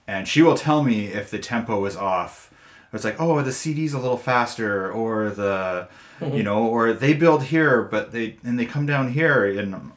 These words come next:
Speaker 1: and I have to be like, "This is the way that we're gonna do it this Sunday," <laughs> rather than the, uh, but, I mean, she's great, and, I mean, we have fantastic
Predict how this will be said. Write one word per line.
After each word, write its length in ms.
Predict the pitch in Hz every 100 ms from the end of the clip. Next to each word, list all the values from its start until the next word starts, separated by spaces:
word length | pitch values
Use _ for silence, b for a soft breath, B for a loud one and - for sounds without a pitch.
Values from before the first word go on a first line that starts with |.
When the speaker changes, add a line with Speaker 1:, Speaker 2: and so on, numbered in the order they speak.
| _
Speaker 1:
and 120 | 87
I 80 | 95
have 140 | 98 -
to 40 |
be 40 | 90
like, 140 | 82 B B B B
"This 180 | - 104
is 100 | 160
the 80 | 170
way 140 | 160 160
that 160 | 160
we're 140 | 131 165
gonna 260 | 165 151
do 160 | 139 143
it 60 | 139
this 140 | 135
Sunday," 500 | - 120 117 120 147
<laughs> 40 | 143 -
rather 180 | 151 143
than 180 | 143 139
the, 220 | 131 120 B B 113
uh, 280 | - 113 123
but, 380 | 123 143 123 120 -
I 100 | 143
mean, 180 | 120 120
she's 340 | - 139 143
great, 480 | - 120 127 127 - -
and, 440 | 127 110 104 101 -
I 80 | 113
mean, 240 | 110 104
we 140 | 104 107
have 360 | 104 98 101 -
fantastic 960 | - 117 107 - 120 117 - 120 -